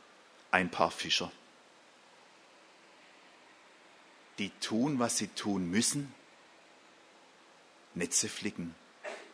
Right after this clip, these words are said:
nach versuchter Arbeit, trotzdem Netze flicken, Netze waschen.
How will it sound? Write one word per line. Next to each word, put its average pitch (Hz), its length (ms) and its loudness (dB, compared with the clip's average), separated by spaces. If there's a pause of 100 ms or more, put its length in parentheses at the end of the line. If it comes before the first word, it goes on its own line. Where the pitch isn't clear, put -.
(160)
nach - 360 -2 (1500)
versuchter - 720 4
Arbeit, 95 680 0 (380)
trotzdem 92 640 0 (340)
Netze 98 400 0
flicken, 95 400 -6
Netze 90 400 -2
waschen. 85 380 2